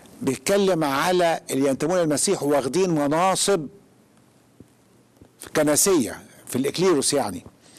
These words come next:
يدمرون ملكوته أكثر من الأعداء والمقاومين له، ذلك باختيارهم غير المستحقين للخدمة. تصوروا بقى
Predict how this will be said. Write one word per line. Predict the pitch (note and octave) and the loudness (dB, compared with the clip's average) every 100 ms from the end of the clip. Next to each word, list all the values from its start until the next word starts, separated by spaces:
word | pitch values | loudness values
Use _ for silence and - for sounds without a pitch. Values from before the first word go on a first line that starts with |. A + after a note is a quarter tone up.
| - - - | -20 -18 -4
يدمرون | C3 C#3+ D#3+ D#3 D#3+ D#3+ G#3+ G3 F#3 | 0 2 4 4 4 4 4 4 2
ملكوته | E3+ D#3+ D3 G#3 G#3+ G#3 F3+ - | 4 2 2 0 0 0 -2 0
أكثر | G#3+ - - G3+ F#3+ - | -2 0 0 2 0 -2
من | D3+ D#3+ | -2 0
الأعداء | D#3+ D#3 C#3+ C#3+ D3+ - - - - - _ _ _ _ _ _ - | 0 0 0 2 2 0 -10 -18 -20 -20 _ _ _ _ _ _ -6
والمقاومين | A#2+ B2+ C3 - D3+ C#3+ C#3 E3 F#3+ F#3+ F#3 F3+ E3+ - C#3 | -2 0 -2 0 2 4 2 2 2 2 2 0 -2 -4 0
له، | D3+ A2 F2+ - - - - - - - - B2+ | 0 0 -8 -14 -20 -20 -20 -20 -20 -20 -14 -4
ذلك | A2+ F3+ F#3+ F#3 F3+ A#2 | 0 4 4 2 -2 -2
باختيارهم | C3 - - C#3+ D3 E3 E3 E3 D3 D#3 | -4 -4 -4 0 2 4 4 2 2 0
غير | C3 A#2+ D#3+ E3 | 0 2 2 4
المستحقين | C#3 C3 - B2 A#2 - D3 C#3+ B2+ | 2 0 -2 -4 -4 -2 0 2 2
للخدمة. | A2+ - B2 G2+ G2+ F#2 - - _ _ | 0 -2 -2 -2 -4 -6 -10 -20 _ _
تصوروا | - A2+ A#2+ B2+ | -6 -4 -2 -2
بقى | C3+ C3 | -2 -6